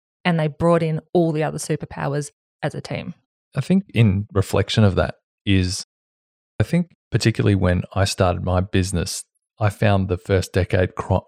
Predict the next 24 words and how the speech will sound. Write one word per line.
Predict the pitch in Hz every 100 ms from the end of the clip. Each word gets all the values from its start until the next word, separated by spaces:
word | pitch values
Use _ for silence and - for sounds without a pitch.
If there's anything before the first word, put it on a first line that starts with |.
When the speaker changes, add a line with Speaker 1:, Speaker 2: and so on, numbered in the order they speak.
| -
Speaker 2:
quite | - 101 90
hard | - 104 92 - - 143
because | 117 - - 107 90 - _ _ _ _ _ _ _ _ _ _
my | 110 101
superpower's | 104 104 98 92 98 95 90
not | 92 92
in | 87
the | 87
execution, | 87 - - 98 87 - - -
and | -
I | 87
had | 95 -
to |
learn | 85 95 92
to | 90 87
execute | - 95 - 87
just | - -
to | 90
get | 82
to | -
a | 82
state | - - -
to | -
get | - -